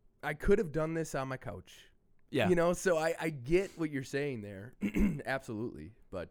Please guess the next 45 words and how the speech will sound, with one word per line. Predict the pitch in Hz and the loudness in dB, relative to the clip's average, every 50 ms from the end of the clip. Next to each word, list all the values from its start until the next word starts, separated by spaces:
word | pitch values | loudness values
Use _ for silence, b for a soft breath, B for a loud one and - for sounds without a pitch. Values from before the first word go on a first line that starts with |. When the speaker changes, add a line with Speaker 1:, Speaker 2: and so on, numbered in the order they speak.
| _ - 90 | _ -14 -14
Speaker 1:
uh, | 78 73 76 80 - b b b b b b b b b | -12 -12 -14 -16 -18 b b b b b b b b b
and | - 196 185 | -2 -2 0
two, | - - 320 | 2 0 0
for | 320 - 208 | 0 -2 -4
someone | - - 247 254 262 220 | -4 -2 -4 -4 -2 -4
like | 175 147 139 123 | -4 -4 -4 -6
you | 147 156 147 | -6 -4 -4
to | 123 104 | -4 -4
dial | 101 95 110 104 107 113 113 120 | -4 -4 -4 -4 -4 -4 -6 -6
in | 117 110 | -6 -6
all | 98 92 98 98 | -6 -6 -8 -8
these, | 101 101 98 90 78 - - - - _ _ _ _ _ _ _ _ _ _ _ _ | -8 -8 -8 -10 -12 -14 -18 -20 -20 _ _ _ _ _ _ _ _ _ _ _ _
you | 104 82 | -14 -12
know, | - 50 - | -12 -14 -16
stats | - - - - - 107 90 80 85 - - - | -16 -16 -14 -8 -6 -6 -6 -6 -8 -10 -12 -14
and | - 98 | -12 -10
all | 92 92 92 | -8 -8 -8
the | 87 | -10
things, | - - 113 101 92 92 - | -10 -10 -10 -8 -8 -10 -8
are, | - 110 - | -8 -8 0
are | - 160 | 4 6
Speaker 2:
Yeah. | 151 139 135 135 | 6 6 6 4
Speaker 1:
you | 127 | 2
sitting | - - 147 143 151 156 | 0 0 2 2 2 6
there | 156 160 160 | 8 12 12
with, | 151 131 | 12 12
like, | 131 123 120 | 12 12 10
a | 123 | 8
whole | 131 131 123 | 6 4 2
bunch | 131 135 135 - - | 2 0 -2 -2 -2
of | 139 123 139 - - | 0 0 0 -2 -4
Speaker 2:
<laughs> | - - | -6 2
It's, | 175 185 165 - - - | 4 4 6 6 2 -2
it's, | - - 156 151 139 131 - | -2 0 0 0 0 0 0
I, | - 139 131 131 131 123 | 2 4 4 4 4 4
I | - 127 123 | 4 4 4
have | 120 131 127 127 127 120 120 107 - - - | 4 4 4 4 4 4 2 -2 -6 -12 -12
laptop | - 139 123 113 113 - - 123 110 107 - - | -4 0 0 0 2 6 8 6 8 8 6 4
up | 110 107 104 101 - - | 4 4 0 -2 -2 0
and | 120 110 107 110 107 104 104 101 101 - | 0 0 0 -2 -2 -4 -6 -8 -10 -8
I'm | - 120 110 107 | -2 -2 -2 0
tracking | 101 - - 113 107 - - 107 101 98 | 0 2 4 4 4 4 4 2 4 8
certain | - - 123 - - 113 | 10 10 10 10 4 8
things, | 107 - 131 123 120 127 127 127 123 117 - - | 8 8 8 8 4 4 2 2 0 -2 -4 -4
uh, | - 135 120 110 107 104 104 | -4 -4 -2 0 0 -2 -4